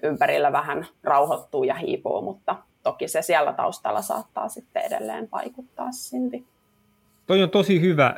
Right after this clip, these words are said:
Speaker 2: hyvä pointti toi, että suhtautuminen muuttuu sit ajan kanssa, ja samalla myös sitten, että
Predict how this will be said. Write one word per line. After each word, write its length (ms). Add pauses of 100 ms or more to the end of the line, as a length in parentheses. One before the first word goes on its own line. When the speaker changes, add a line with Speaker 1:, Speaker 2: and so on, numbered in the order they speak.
Speaker 2:
hyvä 220
pointti 520
toi, 280
että 220
suhtautuminen 840
muuttuu 640
sit 200
ajan 380
kanssa, 400
ja 120
samalla 400
myös 400
sitten, 360
että 160